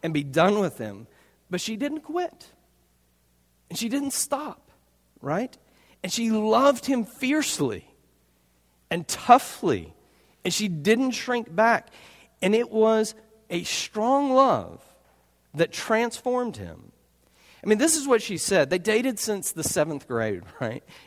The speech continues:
And she said, "He is more alive now than I have ever seen him in my entire life." I think we would call that transformation, right? See, you,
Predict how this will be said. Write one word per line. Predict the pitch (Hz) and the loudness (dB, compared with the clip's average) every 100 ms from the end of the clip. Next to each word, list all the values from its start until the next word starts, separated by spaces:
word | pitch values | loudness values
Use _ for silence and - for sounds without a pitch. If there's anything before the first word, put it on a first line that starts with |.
| _ | _
And | 170 | -8
she | 190 | -4
said, | 170 185 160 147 - - _ _ _ _ _ | -2 4 4 2 -4 -20 _ _ _ _ _
"He | - 254 220 | -4 -2 0
is | 185 | -2
more | 175 170 185 208 226 | -2 -2 2 4 6
alive | 220 208 202 196 170 | 6 6 4 0 -2
now | 151 135 98 104 - _ _ _ _ _ _ _ - | -2 -2 -4 -10 -18 _ _ _ _ _ _ _ -4
than | 160 170 | 0 0
I | 175 190 | 0 0
have | 156 - _ | -2 -4 _
ever | 190 208 240 | -6 -6 -6
seen | 220 - 247 220 | -8 -8 -6 -8
him | 107 104 - - _ _ _ _ _ _ - | -8 -12 -14 -20 _ _ _ _ _ _ -8
in | 151 | -4
my | 165 190 | -4 -4
entire | 233 - - - 254 | -6 -12 -14 -12 -10
life." | 285 320 - - - _ _ _ _ _ _ _ _ _ _ _ _ _ | -8 -10 -12 -18 -20 _ _ _ _ _ _ _ _ _ _ _ _ _
I | - | -14
think | - 247 302 | -6 -4 -2
we | 277 | -4
would | 233 | -4
call | - 196 | -2 0
that | 170 - | 0 -4
transformation, | 175 147 - 123 117 104 - 78 - _ - | -6 -6 -6 -4 -4 -4 -10 -16 -20 _ -8
right? | 120 143 - _ _ _ _ _ _ - _ | -4 -4 -8 _ _ _ _ _ _ -20 _
See, | - 247 | -6 -6
you, | - 214 | -6 -4